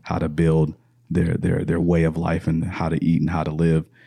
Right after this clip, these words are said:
You gotta be cognizant of all these things that we're saying. That's why we're trying to bring a po-,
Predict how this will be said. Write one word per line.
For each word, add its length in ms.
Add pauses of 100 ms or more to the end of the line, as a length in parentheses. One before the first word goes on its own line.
(180)
You 160
gotta 380
be 180
cognizant 600
of 80
all 120
these 180
things 200
that 100
we're 120
saying. 340
That's 200
why 100
we're 100
trying 260
to 40
bring 240
a 40
po-, 220